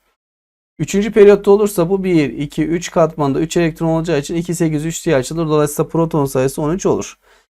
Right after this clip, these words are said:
Değerlik elektron sayısı üç müdür? Evet. Üçten dörde geçerken bir uçurum görüyorum. İkinci iyonlaşma enerjisi, birinci iyonlaşma enerjisinin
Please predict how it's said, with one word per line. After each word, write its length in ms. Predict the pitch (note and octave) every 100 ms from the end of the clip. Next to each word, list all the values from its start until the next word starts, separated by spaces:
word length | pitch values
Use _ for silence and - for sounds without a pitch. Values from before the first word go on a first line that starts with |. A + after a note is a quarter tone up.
| _ _
Değerlik 300 | D#3 E3 F3+
elektron 400 | F#3 F3+ E3+ F#3
sayısı 920 | F3+ F#3 F3+ F3 - - G3 F3+ C3 - -
üç 240 | F#3 -
müdür? 300 | D3 E3 A#3+
Evet. 400 | D#3+ C3 C3+ F#3
Üçten 400 | D3 - - D3+
dörde 220 | D3+ D3 D3
geçerken 520 | D3 D#3 D3+ D3 B2+
bir 60 |
uçurum 360 | B2 B2 B2 B2
görüyorum. 460 | A#2 A#2 B2 C4+ - _ _ _ _ -
İkinci 680 | D#3 F3+ F3+ F#3+ G#3+ D3+ - _ _ _ _ _ -
iyonlaşma 520 | D#3+ D#3 D3+ D3 D3
enerjisi, 340 | C#3 D3+ F#3
birinci 280 | F3 F3 F3
iyonlaşma 400 | F#3 F3 F3 F#3
enerjisinin 500 | E3+ C#3 C#3 D#3 B3+